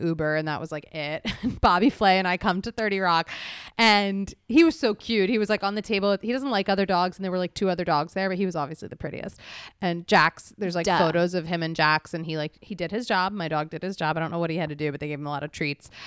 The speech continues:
Speaker 1: And then he's, like, in a little, like, uh, kid car. I remember they had this little, like, remote control, like, kid car or whatever, and he, like, I put
Speaker 2: Yeah.
Speaker 1: my dog in it,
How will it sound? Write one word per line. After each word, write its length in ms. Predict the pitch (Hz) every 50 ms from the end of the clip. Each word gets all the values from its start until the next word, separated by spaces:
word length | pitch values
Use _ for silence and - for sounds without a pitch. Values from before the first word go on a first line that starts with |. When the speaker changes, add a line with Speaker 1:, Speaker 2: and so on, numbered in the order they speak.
| - - - _ _
Speaker 1:
And 180 | 214 208 202 208
then 160 | 208 208 208
he's, 320 | 202 - - 254 226 196
like, 220 | 220 226 214 - - -
in 160 | 214 214 214
a 100 | 220 220
little, 260 | 208 214 208 202 202
like, 280 | 196 185 180 - - - _ _ _ _ _ _ _
uh, 300 | 196 190 185 175 165 165 165 -
kid 540 | - - 143 180 240 233 226 196 180 -
car. 500 | _ - - - 147 147 147 147 143 147 - - - - - - _
I 60 | -
remember 320 | 180 185 180 170 165 170 170
they 80 | 170
had 160 | 170 180 180 175
this 160 | 190 185 -
little, 160 | 190 175 175
like, 140 | 170 170 165 -
remote 360 | 185 180 175 170 170 175 -
control, 340 | - 202 - - 185 180 175
like, 160 | 165 165 -
kid 260 | - - 180 175 175
car 300 | - 208 202 208 208 208
or 40 | 208
whatever, 360 | 214 202 214 202 220 226 226
and 140 | 226 220 202
he, 160 | 185 175 175
like, 200 | 170 156 156 - _ - - -
I 60 | - 185
put 140 | - - 196
Speaker 2:
Yeah. 60 | 165
Speaker 1:
my 140 | 156 180 180
dog 280 | 175 180 165 165 170 165
in 100 | 180 185
it, 60 | 196